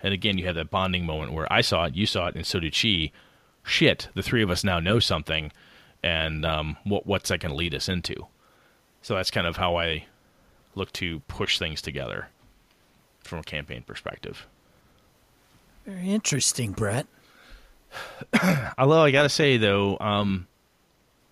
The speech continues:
Speaker 1: the reason, your question, though, about the theme and stuff is because it is a conspiracy-based component and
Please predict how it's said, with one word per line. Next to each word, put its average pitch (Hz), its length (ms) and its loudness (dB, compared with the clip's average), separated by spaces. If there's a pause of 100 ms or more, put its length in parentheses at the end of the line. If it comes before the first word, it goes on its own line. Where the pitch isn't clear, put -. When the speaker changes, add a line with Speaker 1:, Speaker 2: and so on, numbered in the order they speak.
(440)
Speaker 1:
the 110 100 2
reason, 117 1080 0 (240)
your 110 180 -2
question, 143 320 2
though, 117 100 4
about 101 240 2
the 92 60 -14
theme 107 280 -2
and 98 100 -2
stuff 82 300 -4
is 82 360 -6 (560)
because 143 320 2
it 147 100 2
is 127 140 2
a 113 60 -2
conspiracy-based 92 840 -2
component 80 560 -8
and 82 420 -6